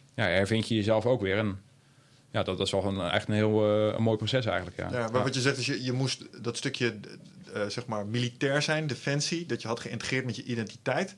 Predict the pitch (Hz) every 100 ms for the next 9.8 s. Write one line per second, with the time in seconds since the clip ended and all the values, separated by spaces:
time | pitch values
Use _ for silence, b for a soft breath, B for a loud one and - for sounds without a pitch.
0 | - 123 123 - - 107 - 135 135 131
1 | 135 135 123 104 - 117 110 - 104 -
2 | b b b b b - 110 113 123 -
3 | 156 139 135 143 139 127 131 - 107 113
4 | 113 117 120 113 110 127 120 113 110 110
5 | 131 - 107 104 98 98 95 95 95 -
6 | _ _ _ _ _ _ _ - - _
7 | _ - 92 95 101 - 113 110 117 123
8 | - 120 113 104 - _ _ - 98 -
9 | - - 95 127 139 156 - -